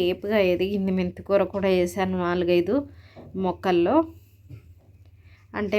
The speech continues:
మన దొండ మొక్కలు, బెండ మొక్కల్లో, పపాయ ట్రీలో, వీటిల్లో ఖాళీ ప్లేసెస్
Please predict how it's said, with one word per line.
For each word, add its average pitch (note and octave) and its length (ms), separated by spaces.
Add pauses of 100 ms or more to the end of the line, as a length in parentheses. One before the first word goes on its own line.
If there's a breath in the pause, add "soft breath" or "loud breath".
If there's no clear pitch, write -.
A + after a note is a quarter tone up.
మన G3+ 100 (140)
దొండ G3 200 (120)
మొక్కలు, F#3+ 400 (340)
బెండ G3 260 (100)
మొక్కల్లో, F#3+ 500 (500 soft breath)
పపాయ A3+ 340 (160)
ట్రీలో, F#3 360 (300)
వీటిల్లో B3 400 (180)
ఖాళీ A3 360
ప్లేసెస్ A#3 340